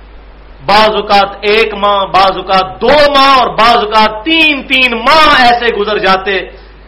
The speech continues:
کہ ہمارے گھروں میں چولہا نہیں جلتا تھا، دو کالی چیزوں پر گزارا ہوتا تھا، ایک کھجور اور دوسرا پانی۔ غلامی رسول میں موت بھی قبول ہے،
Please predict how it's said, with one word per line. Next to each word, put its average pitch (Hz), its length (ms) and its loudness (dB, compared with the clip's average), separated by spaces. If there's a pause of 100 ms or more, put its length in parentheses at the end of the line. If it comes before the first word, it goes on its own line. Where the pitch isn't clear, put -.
(120)
کہ 190 140 -6
ہمارے 202 500 0
گھروں 185 220 -4
میں 196 220 -6
چولہا 214 340 -2
نہیں 170 220 -10
جلتا 143 380 -8
تھا، 135 220 -8 (640)
دو 269 300 2
کالی 294 340 2
چیزوں 226 360 -8
پر 208 220 -2 (240)
گزارا 196 420 2
ہوتا 175 220 -2
تھا، 165 360 -6
ایک 156 200 -12
کھجور 202 480 -12
اور 151 100 -10
دوسرا 139 340 -12
پانی۔ 117 320 -14 (2250)
غلامی 175 500 -4
رسول 170 380 -8
میں 170 160 -10
موت 151 320 -8
بھی 147 100 -14
قبول 117 360 -16
ہے، 95 120 -20